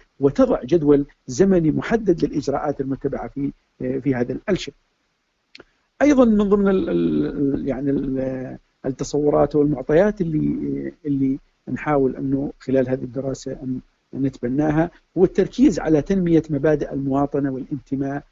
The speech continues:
وحماية المال العام في جميع مراحل المعالجة اللي، آه، ترسم لمواجهة الفساد. فضلاً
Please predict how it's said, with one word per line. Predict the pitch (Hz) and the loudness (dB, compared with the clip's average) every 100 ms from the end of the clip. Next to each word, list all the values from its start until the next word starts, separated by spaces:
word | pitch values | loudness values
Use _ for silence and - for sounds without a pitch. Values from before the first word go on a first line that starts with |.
| _ - | _ -10
وحماية | - 139 156 147 127 | -2 2 4 2 0
المال | 120 139 135 | -2 -2 -2
العام | 120 110 143 139 | -4 -4 -4 -4
في | - 120 | -6 -4
جميع | 131 147 127 | 0 0 -2
مراحل | 123 131 127 - 135 - _ _ _ _ _ _ _ _ _ _ _ _ _ 139 | -4 -4 -4 -2 -6 -8 _ _ _ _ _ _ _ _ _ _ _ _ _ -4
المعالجة | 135 110 135 131 - 156 156 - 165 | -2 -2 -2 -2 -2 -4 -4 -8 -6
اللي، | 151 135 - _ 151 | -2 -2 -4 _ -12
آه، | 127 127 135 127 127 127 123 - | -8 -6 -6 -8 -8 -12 -8 -2
ترسم | 143 - 143 135 | -2 -2 -6 -4
لمواجهة | 135 - 131 131 123 127 | -4 -4 -8 -8 -8 -6
الفساد. | 160 165 - - _ _ _ _ _ _ _ _ _ _ _ _ - | -4 -4 -6 -10 _ _ _ _ _ _ _ _ _ _ _ _ 0
فضلاً | 262 269 269 254 | 2 2 0 -2